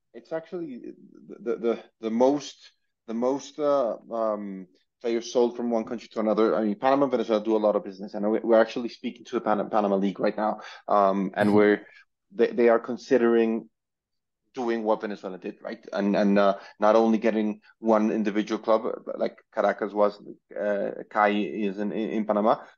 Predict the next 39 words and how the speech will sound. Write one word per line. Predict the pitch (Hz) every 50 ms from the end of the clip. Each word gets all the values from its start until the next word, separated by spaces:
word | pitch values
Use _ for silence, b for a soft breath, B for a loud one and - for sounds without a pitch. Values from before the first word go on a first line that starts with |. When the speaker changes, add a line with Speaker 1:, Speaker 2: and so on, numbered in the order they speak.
| _ -
Speaker 1:
But | 113
yeah, | 113 104
we're | 101 113 117
having | 120 127 123 123 120
tho-, | 123 127 117
those | 127 123 120 -
conversations, | - 123 120 117 - 120 123 117 - 156 143 -
and | 123 - 110
I'm, | - - 113 110 110 104 - -
I'm | - 113 104
pretty | - 120 113 107
sure | - - 110 107 82 80 - - _ -
it | 104 -
could | - -
help | 98 - 107 104 104 -
a |
lot. | 101 101 98 - B B B B B -
We | 120 117
are | 123 131 127
actually | 139 - - 143 120
growing | 120 117 117 113 120
a | 120
lot | 113 110
in | 110 107
Central | - 127 117 107 - 110
America | 107 107 107 107 101 - 104
as | 95 - -
well. | 104 104 101 98
We, | 104 101 95 92 b b b b b b _
we, | 107 104 98 98 104 - -
we, | - - - 82 87 110
uh, | 110
a | 110 107 110 107 95 - -
couple | - - 117 117 117
of | 113
weeks | 113 110 - -
ago, | 104 113 110
we | 110 113 110
welcomed | 110 113 107 104 107 - 110 107 104 95